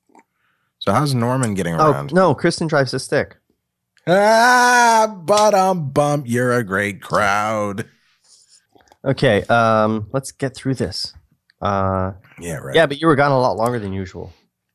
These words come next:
Speaker 1: It was a unique evening. I think we may be going new places, actually.
Speaker 2: Really?
Speaker 1: Hmm. We'll see.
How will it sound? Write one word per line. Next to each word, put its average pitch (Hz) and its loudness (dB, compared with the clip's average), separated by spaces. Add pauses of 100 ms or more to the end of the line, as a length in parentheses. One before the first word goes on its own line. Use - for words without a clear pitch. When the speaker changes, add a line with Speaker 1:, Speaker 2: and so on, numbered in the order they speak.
(160)
Speaker 1:
It 117 -4
was 139 0
a 117 -2 (720)
unique 104 -4
evening. 78 -4 (1300)
I 78 -4
think 95 -6
we 104 -2
may 107 -4
be 110 -4
going 117 -4
new 117 -4
places, 143 -6
actually. 131 -10 (1200)
Speaker 2:
Really? 131 -2 (760)
Speaker 1:
Hmm. - -8 (840)
We'll 101 -8
see. 85 -2